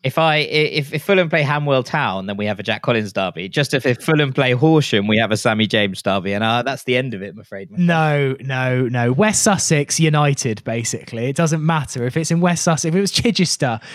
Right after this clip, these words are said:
Speaker 2: it's still a Sammy James derby. Um, Peter, then, um, just having a quick eye on personnel for this match. I know that we, you basically have said that it's gonna be none of the first team. I mean, I'm looking at the substitutes bench from yesterday.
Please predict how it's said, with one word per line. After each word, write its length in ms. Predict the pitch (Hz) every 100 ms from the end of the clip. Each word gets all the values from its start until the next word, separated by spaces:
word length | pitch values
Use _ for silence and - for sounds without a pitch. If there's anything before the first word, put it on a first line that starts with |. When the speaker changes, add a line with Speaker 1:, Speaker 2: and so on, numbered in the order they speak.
| 190
Speaker 2:
it's 180 | 139 147
still 240 | - 170
a 60 | 151
Sammy 300 | - 156 147
James 320 | 139 135 127
derby. 480 | - 135 127 117 113
Um, 260 | 175 180 170 - - - -
Peter, 340 | 233 233 226
then, 380 | 208 202 190 196
um, 240 | 196 196 196 - -
just 220 | 240 247
having 220 | 226 196
a 160 | 185 175
quick 340 | - 190 - 165
eye 200 | 170 165
on 200 | 160 151
personnel 840 | - 160 160 160 156 151 156 156
for 160 | - 160
this 240 | 151 143
match. 320 | 151 156 131 151
I 20 |
know 240 | 156 156
that 180 | 147 135
we, 200 | 143 143
you 200 | 135 135
basically 540 | 156 139 127 127 113
have 140 | 113 107
said 260 | 131 120 -
that 240 | 117 - - 131
it's 180 | 143 139
gonna 220 | - 135
be 140 | 127 127
none 220 | 135 131
of 40 |
the 120 | 123
first 440 | 117 139 127 127 -
team. 340 | 139 127 135
I 60 | 139
mean, 140 | 151
I'm 80 | 156
looking 320 | 180 170 151
at 80 | 147
the 80 | 139
substitutes 640 | 175 160 - 131 127 127
bench 340 | - 135 131 -
from 220 | 135 127
yesterday. 680 | 131 - 127 127 120 131